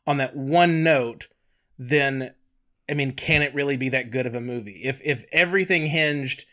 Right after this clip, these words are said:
in Infinity War on the snap, then was that really even a good movie to begin with? Like,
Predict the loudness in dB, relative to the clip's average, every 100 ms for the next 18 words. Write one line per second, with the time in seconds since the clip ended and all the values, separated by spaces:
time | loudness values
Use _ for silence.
0 | _ _ -4 0 0 -2 -2 0 0 0
1 | 0 0 0 0 0 -4 -6 0 2 0
2 | -6 -18 _ _ _ -8 -2 0 0 -6
3 | -8 0 2 4 0 0 -2 -2 -2 -2
4 | -2 -2 -4 -4 -4 -6 -8 -8 -8 -8
5 | -10 -12 -10 -10 -10 -14 -20